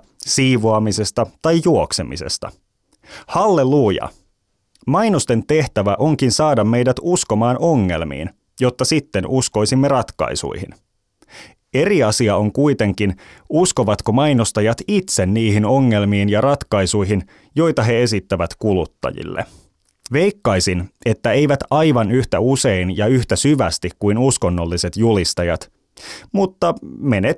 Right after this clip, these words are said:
tiedä. Mainoksissa leikitellään paljon mielikuvilla, jotka liittyvät kääntymys- tai valaistumiskokemuksiin. Kukapa ei muistaisi vaikka Elisan hintasaarnaajia?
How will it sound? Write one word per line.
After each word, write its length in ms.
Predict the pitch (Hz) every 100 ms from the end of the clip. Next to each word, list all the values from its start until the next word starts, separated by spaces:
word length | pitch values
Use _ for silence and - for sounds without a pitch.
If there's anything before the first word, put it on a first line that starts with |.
| -
tiedä. 300 | 87 - - - _ _ _ _ _ _ _ _ _ _ _ - - - - - -
Mainoksissa 840 | 147 214 190 120 - 104 - 107 -
leikitellään 720 | 117 151 139 - 101 101 101 -
paljon 480 | 160 160 107 87 92
mielikuvilla, 800 | 110 98 85 85 82 76 82 - _
jotka 280 | 117 123 139
liittyvät 460 | 151 131 123 101 -
kääntymys- 680 | - 131 113 90 90 85 - -
tai 180 | 117 120
valaistumiskokemuksiin. 1400 | 123 104 85 - 78 76 - 90 78 62 - - - 113 - _ _ _ - - - _
Kukapa 460 | - 233 247 - 127
ei 100 | 123
muistaisi 600 | 143 170 147 107 98 107
vaikka 380 | 117 113 - 120 175
Elisan 440 | 190 135 101 90
hintasaarnaajia? 1200 | 90 143 104 80 - 85 78 76 69 71 80 -